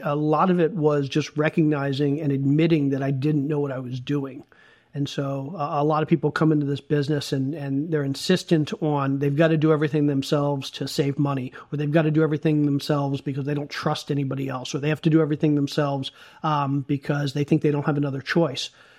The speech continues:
But the reality is there is another choice, and the other choice is to surround yourself by people that know what they're doing. So the first project I did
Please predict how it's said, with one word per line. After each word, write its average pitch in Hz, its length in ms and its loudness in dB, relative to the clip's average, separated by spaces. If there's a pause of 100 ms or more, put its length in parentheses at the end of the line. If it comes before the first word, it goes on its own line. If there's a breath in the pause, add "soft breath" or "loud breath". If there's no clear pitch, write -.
(160 soft breath)
But - 300 0
the 151 140 0
reality 160 540 2
is 143 280 -2
there 147 240 -2
is 180 200 4
another 143 280 2
choice, 135 340 -4
and 143 80 -2
the 156 60 4
other 156 140 2
choice 165 460 2
is 151 240 -2
to 143 120 -4
surround 147 540 2
yourself 139 480 -2 (240)
by 139 140 -4
people 139 500 -4 (120)
that 143 380 -4 (220)
know 151 320 4
what 156 200 2
they're 139 100 -4
doing. 135 280 -10
So - 120 -2
the 143 100 -2
first 185 260 2
project 160 440 2
I 139 120 0
did 143 460 2